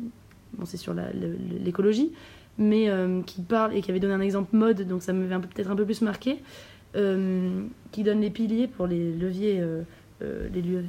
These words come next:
les leviers pour, euh, pour, euh, bah, sauver la planète, simplement. Et, euh, donc, il y a plein de leviers différents, il en donne douze, il me semble,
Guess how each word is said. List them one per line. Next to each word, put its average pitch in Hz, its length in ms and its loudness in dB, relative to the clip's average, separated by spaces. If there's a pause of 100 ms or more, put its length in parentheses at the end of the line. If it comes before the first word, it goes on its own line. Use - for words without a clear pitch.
les 180 140 0
leviers 175 320 -2
pour, 165 300 -6
euh, 160 280 -4
pour, 160 140 -12
euh, 160 180 -10 (600)
bah, 175 120 -6
sauver 175 220 0
la 170 80 0
planète, 208 300 -2
simplement. 175 260 -12 (720)
Et, 185 220 4
euh, 175 260 2
donc, 175 220 0
il - 20 2
y 185 40 2
a 180 40 2
plein 208 180 2
de 202 60 2
leviers 190 220 2
différents, 185 380 2
il 214 120 4
en 180 40 0
donne 175 200 2
douze, 254 280 4
il 202 100 -2
me 185 40 -4
semble, 240 240 2